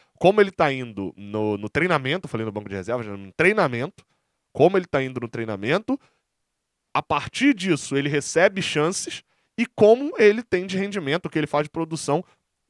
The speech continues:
a partir do, do momento que recebe essas chances. O Terãs,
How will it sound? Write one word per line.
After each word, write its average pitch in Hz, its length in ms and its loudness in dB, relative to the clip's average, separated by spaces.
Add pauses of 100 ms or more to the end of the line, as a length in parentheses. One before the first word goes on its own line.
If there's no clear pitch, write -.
(120)
a - 80 2
partir 165 340 -2
do, 170 260 -2
do 160 200 -12
momento 160 260 -4
que 190 80 -4
recebe 180 320 0
essas 220 180 -2
chances. - 340 -4 (580)
O 269 120 6
Terãs, 151 840 0